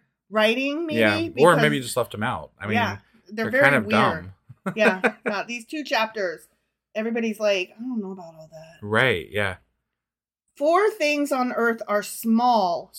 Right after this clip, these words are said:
Speaker 1: yet they are extremely wise.
Speaker 2: Okay,
Speaker 1: Okay?
Speaker 2: yeah.
Speaker 1: Ants are creatures of little strength, yet they store up their food in the summer. Hyraxes are creatures of little power,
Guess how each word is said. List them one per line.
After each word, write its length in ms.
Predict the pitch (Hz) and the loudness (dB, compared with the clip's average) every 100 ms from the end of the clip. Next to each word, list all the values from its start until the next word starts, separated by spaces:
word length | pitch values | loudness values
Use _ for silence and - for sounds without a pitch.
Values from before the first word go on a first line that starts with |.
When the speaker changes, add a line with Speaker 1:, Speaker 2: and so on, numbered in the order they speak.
| - _ _ _ _ | -20 _ _ _ _
Speaker 1:
yet 260 | 208 208 | 0 0
they 140 | 208 202 | 0 0
are 180 | 185 165 | 0 -2
extremely 640 | - - 220 202 202 202 | -10 -10 -4 -2 -2 -4
wise. 760 | 190 196 180 160 82 - - - _ - | -4 -2 -2 -4 -8 -14 -20 -20 _ -14
Speaker 2:
Okay, 240 | 104 90 | -8 -6
Speaker 1:
Okay? 260 | 87 135 - | -4 -6 -4
Speaker 2:
yeah. 320 | 92 87 151 170 _ _ _ _ | -4 -2 -4 -6 _ _ _ _
Speaker 1:
Ants 480 | 233 240 269 - - _ | -2 0 -2 -6 -14 _
are 120 | 233 220 | -6 -4
creatures 460 | - 220 214 196 | -4 -4 -2 -4
of 140 | 196 185 | -4 -4
little 260 | 190 180 | -4 -4
strength, 540 | 175 - 214 247 359 _ 220 | -6 -4 -2 -2 -4 _ -12
yet 220 | 196 190 | -10 -6
they 100 | 190 | -8
store 400 | - - 185 190 | -8 -6 0 0
up 100 | 214 | 0
their 80 | 262 | -6
food 240 | - 220 214 | -6 -4 -4
in 100 | 233 | -4
the 80 | 311 | -8
summer. 480 | 226 170 175 247 _ _ _ _ _ _ _ _ - - | -8 -8 -8 -10 _ _ _ _ _ _ _ _ -18 -2
Hyraxes 960 | 285 294 247 196 190 - 196 196 233 - _ | 2 2 2 -2 -2 -8 -6 -4 -6 -12 _
are 120 | 202 196 | -6 -6
creatures 500 | - 233 226 240 220 | -6 -8 -6 -6 -6
of 140 | 185 | -4
little 260 | 196 202 185 | -2 0 -2
power, 680 | - - 277 240 202 196 | -4 -4 -2 0 0 -2